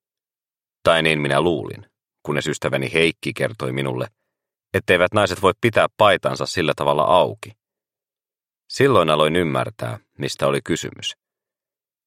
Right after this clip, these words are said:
Ja kun hieman myöhemmin hankin Hanoi Rocksin levyjä, tajusin kaiken. Lopulta kirjoitin tämän Hanoi Rocks-kirjan,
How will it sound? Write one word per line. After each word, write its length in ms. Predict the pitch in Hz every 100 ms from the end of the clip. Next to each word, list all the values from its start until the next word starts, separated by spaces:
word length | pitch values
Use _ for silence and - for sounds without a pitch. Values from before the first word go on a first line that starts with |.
| _ _
Ja 200 | 78 110
kun 180 | 104 85
hieman 340 | 78 98 85
myöhemmin 440 | 85 107 85 71 67
hankin 320 | 76 71 71
Hanoi 320 | 73 92 76
Rocksin 480 | 67 65 - 69 67
levyjä, 400 | 92 71 60 55 _ _ _ _ _ _
tajusin 460 | - 71 65 65 58
kaiken. 520 | - 64 - - - _ _ _ _ _ _ _ _ _ _ _ _
Lopulta 440 | - 139 135 107 101
kirjoitin 500 | 117 104 85 87 80
tämän 260 | 87 80
Hanoi 320 | 80 98 85
Rocks-kirjan, 800 | 76 76 - - 117 92 64 -